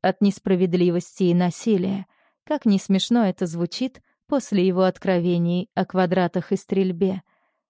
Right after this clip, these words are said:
Мне бы стоило перестраховаться, позвонить Алану, но я не стала. Внутренняя уверенность была очень мощной.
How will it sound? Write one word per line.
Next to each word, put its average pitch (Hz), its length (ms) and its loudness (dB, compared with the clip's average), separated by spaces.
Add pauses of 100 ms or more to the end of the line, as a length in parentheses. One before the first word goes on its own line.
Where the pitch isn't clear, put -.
(140)
Мне 262 220 2
бы 262 100 -2
стоило 254 440 0
перестраховаться, 220 1120 -2 (300)
позвонить 180 680 0
Алану, 196 500 0 (440)
но 220 160 4
я 294 140 0
не 233 140 2
стала. 180 460 -8 (420)
Внутренняя 190 640 2
уверенность 196 720 0
была 220 500 0
очень 180 380 0
мощной. 185 640 -2